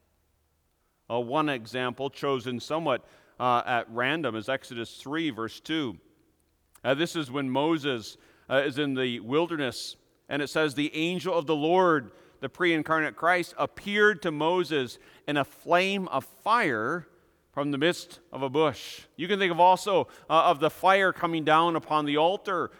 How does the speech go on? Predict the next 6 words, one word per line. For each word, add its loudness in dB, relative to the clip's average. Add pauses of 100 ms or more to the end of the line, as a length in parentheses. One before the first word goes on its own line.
(140)
consuming -2
the -4
sacrifice. -2 (160)
And -8
so -2
fire 4